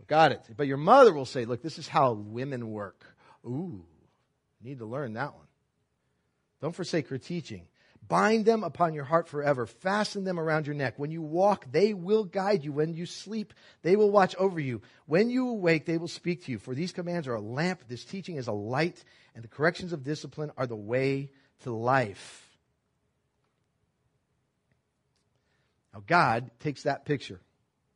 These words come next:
And he uses that word, word analogy, and he says, "You know how mothers are, can be like that?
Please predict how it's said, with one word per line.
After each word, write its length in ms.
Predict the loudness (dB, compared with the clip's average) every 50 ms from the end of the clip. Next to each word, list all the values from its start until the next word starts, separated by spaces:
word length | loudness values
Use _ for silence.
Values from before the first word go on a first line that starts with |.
| _ _ _ _ _ _ _ _ _ _ _ _ _ _ _ _ _ _ _ _ _ _ _ _ _ _ _ _
And 120 | -14 -10 -8
he 100 | -8 -8
uses 460 | -8 -8 -8 -8 -6 -6 -8 0 4
that 260 | 6 6 6 6 4
word, 260 | 0 0 0 0 -2 -8 _ -6
word 240 | -4 -4 -4 -4 -6 -8
analogy, 440 | -8 -6 -4 -4 -6 -6 -8 -10
and 100 | -10 -10
he 80 | -10 -12
says, 360 | -8 -2 0 0 0 0 -2 -10 _ _ _ _
"You 120 | -12 -8 -6
know 80 | -4
how 180 | -2 0 0 0
mothers 400 | 0 -2 -4 -4 -4 -6 -6 -8
are, 80 | -10 -10
can 160 | -10 -10 -8
be 100 | -6 -4
like 180 | -4 -4 -2
that? 240 | 0 -2 -2 -2 -4